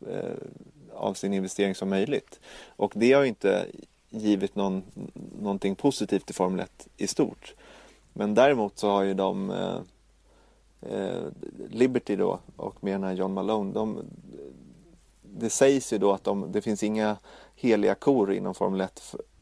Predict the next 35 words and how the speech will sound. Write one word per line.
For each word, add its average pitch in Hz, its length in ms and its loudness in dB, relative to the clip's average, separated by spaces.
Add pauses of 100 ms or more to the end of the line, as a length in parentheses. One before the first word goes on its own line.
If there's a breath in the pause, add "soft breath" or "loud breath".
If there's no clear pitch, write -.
(160)
för 101 300 2
vad 95 260 0
de 98 200 -4
kan 95 380 -4
då 95 220 -2
tänkas 95 520 -4
förändra. 104 500 2 (500 soft breath)
Och 107 140 -6
då 113 180 4
kanske 117 500 2
vi 101 280 -2 (140)
kan 104 180 -2
börja 98 120 4
titta 123 300 -2
på 175 140 2
sånt 107 180 -4
här 95 140 2
som, 95 400 -4 (420 loud breath)
som, 95 440 -4
eh, 95 300 -4 (160)
N 107 160 0
F - 140 -2
L 101 280 2
och 95 140 2
N 98 160 -2
H 98 80 0
L 95 240 0
och 95 280 0 (360)
alla 101 180 -4
har 101 40 0
gjort 101 140 -6
med 98 120 -2
salary 101 400 2
caps - 460 -4
och, 92 360 0